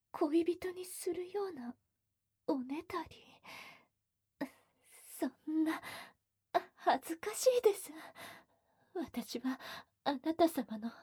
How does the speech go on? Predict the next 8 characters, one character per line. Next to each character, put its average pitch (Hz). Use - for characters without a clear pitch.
は 269
め 285
穴 349
奴 415
隷。 403
そ -
ん 262
な 240